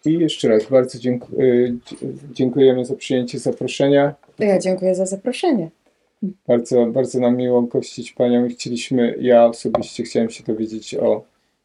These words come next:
Speaker 1: pani, e, pani, mm, doświadczenia związane z tą, mm, inicjatywą,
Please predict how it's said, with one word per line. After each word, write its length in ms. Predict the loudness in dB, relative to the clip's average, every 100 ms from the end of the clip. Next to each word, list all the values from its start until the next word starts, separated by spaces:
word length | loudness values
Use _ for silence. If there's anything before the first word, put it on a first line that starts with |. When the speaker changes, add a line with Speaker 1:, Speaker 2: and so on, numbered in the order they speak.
| _ _ -16
Speaker 1:
pani, 680 | 0 0 2 0 0 0 -4 -6
e, 460 | -4 -2 -2 -4
pani, 600 | -4 -4 -2 0 0 -4 -10 _ _ -8
mm, 920 | -6 -6 -6 -8 -8 -8 -8 -10 -12 -16 -12
doświadczenia 680 | -10 -6 -6 -4 -2 -2 -2
związane 560 | -8 -4 -2 -2 -2 -6 _ _ _ _ _
z 220 | -18 0
tą, 360 | 2 2 -2 -6
mm, 300 | -4 -2 -2
inicjatywą, 800 | -4 -6 -2 -2 0 0 0 -2